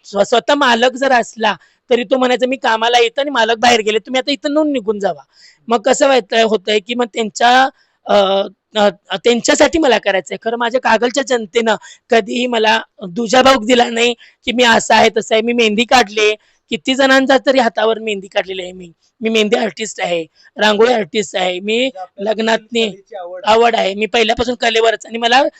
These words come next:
Speaker 1: देवानं काय द-, दान दिलेलं आहे की "तू भीक मागून खाऊ नको, तू कलेवर तुझ्या, तुझ्या, अ, तुझ्या स्वतःच्या पायावर उभं राहून तुझा उदरनिर्वाह कर" म्हणून सांगितलं असणार. त्यामुळं मी म्हणजे ते देवाचे माझे,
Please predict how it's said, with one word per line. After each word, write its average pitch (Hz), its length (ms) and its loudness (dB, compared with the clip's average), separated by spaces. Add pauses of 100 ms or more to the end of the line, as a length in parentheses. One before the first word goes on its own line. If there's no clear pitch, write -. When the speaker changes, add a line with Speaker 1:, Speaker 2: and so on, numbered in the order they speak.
(200)
Speaker 1:
देवानं 226 480 2
काय 262 240 4
द-, 226 300 -6
दान 233 400 -2
दिलेलं 226 300 0
आहे 247 100 4 (300)
की 277 60 -8
"तू 254 160 -4
भीक 247 260 -2
मागून 269 340 0
खाऊ 240 200 4
नको, 240 360 0 (340)
तू 269 340 2 (360)
कलेवर 247 460 2
तुझ्या, 233 420 0
तुझ्या, 226 340 -2
अ, 220 420 0
तुझ्या - 340 -4
स्वतःच्या 262 380 -2
पायावर 214 300 0
उभं 208 180 -2
राहून 220 280 -4 (300)
तुझा 226 220 0
उदरनिर्वाह 208 600 0
कर" 196 220 -6
म्हणून 196 160 -12
सांगितलं 185 480 -8
असणार. 202 400 -2 (320)
त्यामुळं 202 300 -2
मी 214 120 -4 (100)
म्हणजे 208 260 -2
ते - 440 -4
देवाचे 220 400 0
माझे, 220 300 -2